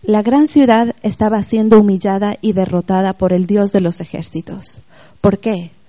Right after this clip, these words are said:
Porque no hizo caso a las advertencias que se les dio. Y como mencionaba en un principio, Dios puede usar personas, naciones,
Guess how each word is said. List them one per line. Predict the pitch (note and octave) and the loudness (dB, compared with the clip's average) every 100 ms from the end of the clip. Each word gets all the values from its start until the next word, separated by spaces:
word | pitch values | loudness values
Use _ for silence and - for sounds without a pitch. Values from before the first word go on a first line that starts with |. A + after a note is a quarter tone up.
| _ _ _ - | _ _ _ -4
Porque | G#3 A#3+ | 0 2
no | A#3 | 2
hizo | C#4 C#4+ D#4 | 2 2 -2
caso | - C#4+ C#4 - C4+ - - | 0 -2 -2 -6 -6 -10 -8
a | G#3 | -4
las | G3+ F#3+ | -2 -2
advertencias | F#3+ F#3 F#3 - B3 A#3 - F3 - | -2 0 0 0 -2 -2 -8 -12 -10
que | - | -10
se | F3+ F3 | -8 -6
les | E3+ E3 | -6 -4
dio. | E3+ F#3 F#3 - - - | -6 -6 -12 -18 -20 -6
Y | A3 | 0
como | B3 A#3+ | 2 4
mencionaba | B3 A#3 B3 C4 D#4 | 4 2 2 2 2
en | D4+ | 2
un | C#4+ | 2
principio, | B3 A#3+ G#3+ - E3+ - | 2 0 0 -2 -6 0
Dios | A#3+ D#4 D4+ | 2 2 2
puede | - C#4+ C#4+ C4+ | 2 4 4 2
usar | G#3 - - A#3+ - - _ _ _ _ _ _ _ - _ | 0 -2 -2 -2 -4 -12 _ _ _ _ _ _ _ -20 _
personas, | G3+ - B3 A3+ F#3+ F#3 - - | 0 2 2 2 0 -6 -14 -12
naciones, | - F#3+ F#3 A3 G#3 F3+ F3 - - | -4 -2 0 0 0 -2 -8 -14 -18